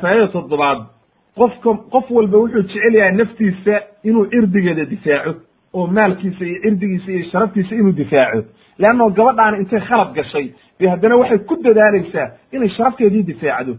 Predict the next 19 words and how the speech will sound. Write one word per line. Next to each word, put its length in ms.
oo 140
iyadu 240
waxa 160
weeye 140
mar 160
walba 220
iska 240
dhigto 420
inay 200
waxa 220
weeye 260
laga 200
gardaran 420
yahay. 200
Marka 200
dulmiba 500
qofku 300
ha 200
sameeye, 480